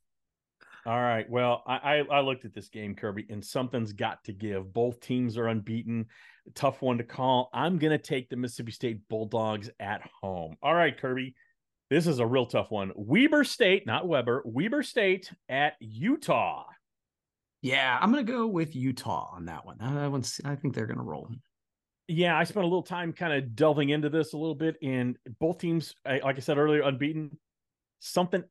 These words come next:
Speaker 1: absolutely has to give here. I'm gonna take the Utah Utes at home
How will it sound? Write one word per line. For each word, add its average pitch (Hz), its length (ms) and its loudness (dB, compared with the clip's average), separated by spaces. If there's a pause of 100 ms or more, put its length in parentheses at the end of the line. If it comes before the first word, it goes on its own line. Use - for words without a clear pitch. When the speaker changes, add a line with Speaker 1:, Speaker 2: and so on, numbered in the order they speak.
(140)
Speaker 1:
absolutely 165 480 2
has 147 200 -6
to 135 80 -8
give 127 220 0
here. 131 260 0
I'm 120 120 -2
gonna 123 120 0
take 117 280 -6
the 98 80 -6
Utah 139 420 -4
Utes 135 480 -8
at 123 220 -4
home 165 500 -4